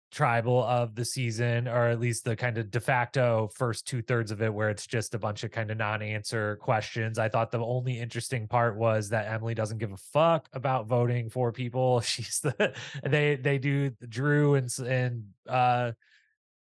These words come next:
Drew and maybe Brando talk about, like, you know, you make the re-,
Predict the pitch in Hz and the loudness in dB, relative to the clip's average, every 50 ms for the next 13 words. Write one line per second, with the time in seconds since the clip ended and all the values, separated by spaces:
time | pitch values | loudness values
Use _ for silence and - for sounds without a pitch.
0 | _ _ _ - - 135 143 143 143 139 135 131 127 127 127 123 123 127 123 123 | _ _ _ -8 -4 -2 -2 0 0 0 0 0 0 0 0 0 0 0 0 0
1 | 123 123 113 - 123 127 131 135 139 135 147 127 143 143 139 139 135 - 143 135 | 0 -2 -2 0 0 2 2 2 4 6 6 6 8 6 6 4 2 2 2 2
2 | 135 139 131 151 139 143 139 131 127 139 139 135 135 123 - 135 127 131 127 131 | 4 2 2 0 0 0 0 0 0 0 0 -2 -2 -4 -4 -4 -2 0 0 0
3 | 127 127 127 127 127 131 139 131 123 - 135 131 123 | 0 0 0 -2 0 0 0 0 -2 -2 -4 -4 -4